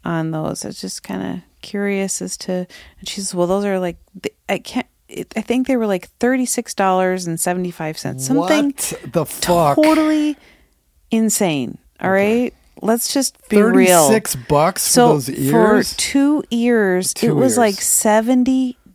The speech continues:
Speaker 1: dollars.
Speaker 2: What?
Speaker 1: Yes.
Speaker 2: It wasn't thirty-six for two. It was seven.
Speaker 1: No.
Speaker 2: Oh, dear Lord.
Speaker 1: And I, and I was like, it, it, uh, oh,
Speaker 2: Not going.
Speaker 1: I can't. Oh, oh my. Um,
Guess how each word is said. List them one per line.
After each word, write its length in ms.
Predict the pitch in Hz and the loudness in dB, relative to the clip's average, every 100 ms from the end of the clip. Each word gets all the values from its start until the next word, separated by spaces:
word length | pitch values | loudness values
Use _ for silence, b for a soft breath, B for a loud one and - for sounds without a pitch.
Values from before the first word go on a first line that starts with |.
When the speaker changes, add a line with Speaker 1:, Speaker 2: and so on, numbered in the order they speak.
| _ | _
Speaker 1:
dollars. 800 | 202 208 247 277 269 254 233 175 | -2 2 2 4 4 4 4 6
Speaker 2:
What? 480 | 247 339 - - - _ _ _ _ _ _ _ _ _ _ - | 6 6 4 0 -4 _ _ _ _ _ _ _ _ _ _ -6
Speaker 1:
Yes. 640 | 233 320 370 269 - - | -4 -2 -4 -6 -10 -6
Speaker 2:
It 60 | 151 | 0
wasn't 340 | 175 147 135 | 0 0 -2
thirty-six 500 | 160 143 127 147 127 | 0 0 -2 -4 -4
for 140 | - | -8
two. 340 | 107 151 147 120 | -8 -4 -2 -4
It 40 | |
was 160 | 113 110 | -8 -8
seven. 500 | - 139 139 143 226 | -6 -4 -4 -2 0
Speaker 1:
No. 180 | 262 320 | 0 0
Speaker 2:
Oh, 460 | 370 349 233 185 180 | 0 0 0 -2 -8
dear 200 | - 202 | -14 -14
Lord. 300 | 190 - - - | -14 -16 -6 0
Speaker 1:
And 160 | 247 | 2
I, 240 | 262 269 - | 4 2 2
and 100 | 233 | 2
I 140 | 240 233 | 2 2
was 200 | 226 214 | 0 -2
like, 380 | 214 220 208 _ b b b b _ - | -2 -4 -6 _ b b b b _ -6
it, 220 | 240 - - | -6 -6 -8
it, 420 | 214 240 - - - - - | -6 -4 -6 -12 -12 -14 -14
uh, 220 | - - - | -16 -14 -12
oh, 140 | - - 180 | -8 -4 -4
Speaker 2:
Not 120 | - | -6
going. 180 | 190 208 | -10 -6
Speaker 1:
I 360 | - - - | -6 -6 -10
can't. 480 | 214 - 247 247 247 - _ | -12 -6 -2 -2 -2 -8 _
Oh, 180 | - 185 | -4 -4
oh 260 | - 240 269 | 0 0 2
my. 600 | 247 226 247 226 185 185 B B B B - | 2 0 -2 -2 -2 -4 B B B B -4
Um, 500 | 220 226 226 226 | 0 2 2 0